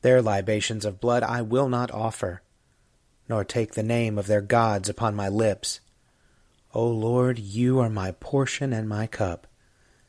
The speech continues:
It is you who uphold my lot. My boundaries enclose a pleasant land.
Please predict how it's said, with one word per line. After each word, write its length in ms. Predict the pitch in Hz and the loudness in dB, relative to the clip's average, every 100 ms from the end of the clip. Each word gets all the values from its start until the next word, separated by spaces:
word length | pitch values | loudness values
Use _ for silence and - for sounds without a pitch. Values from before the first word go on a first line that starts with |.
| _ | _
It 140 | 123 120 | 2 2
is 200 | 104 101 | 2 0
you 340 | 123 123 98 | 4 4 4
who 140 | 110 | 2
uphold 460 | 101 - - 101 95 | 0 0 -4 -4 -4
my 220 | 95 95 | -4 -4
lot. 480 | 92 98 92 92 - - _ _ _ _ _ _ _ _ - | -4 -4 -4 -8 -14 -20 _ _ _ _ _ _ _ _ -4
My 180 | 117 113 | 0 2
boundaries 640 | 117 127 131 123 131 120 | 2 2 2 2 2 2
enclose 560 | 110 107 127 123 123 113 | -2 -4 0 2 2 -2
a 60 | |
pleasant 480 | - 135 127 113 104 | -2 0 0 0 -6
land. 460 | 117 123 110 98 | -4 -4 -4 -8